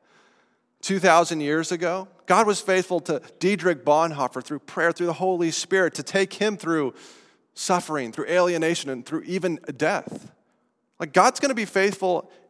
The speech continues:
in whatever he calls us to.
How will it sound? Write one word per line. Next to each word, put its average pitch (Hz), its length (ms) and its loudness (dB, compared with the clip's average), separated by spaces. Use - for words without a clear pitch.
in 151 160 -10
whatever 175 600 2
he 170 140 -6
calls 160 460 0
us 160 420 0
to. 127 400 -10